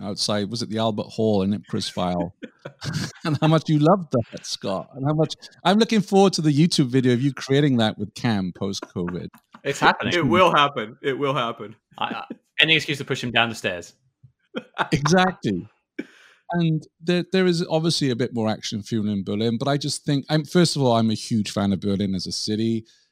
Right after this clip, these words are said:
Speaker 1: I'm a huge fan of Cold War history. Uh, I have another podcast which is all about the history of East Germany. So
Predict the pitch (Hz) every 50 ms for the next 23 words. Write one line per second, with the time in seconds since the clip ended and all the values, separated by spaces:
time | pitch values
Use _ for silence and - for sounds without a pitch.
0 | _ _ _ - 113 113 107 101 - - 123 120 107 - - - 117 107 107 107
1 | 104 101 87 - - - - - 107 101 98 92 98 95 92 92 85 120 120 117
2 | - - - 117 117 113 113 113 117 113 110 - _ _ _ _ _ _ _ 107
3 | 104 101 101 82 110 117 117 101 107 107 110 117 113 117 - - - 107 98 -
4 | - 107 95 95 - - 92 - 104 92 101 98 98 95 87 92 87 76 87 92
5 | - 127 120 - - - 101 95 92 92 87 95 104 98 - - - 101 95 95
6 | 92 98 95 92 92 90 87 - - - 104 101 98 98 90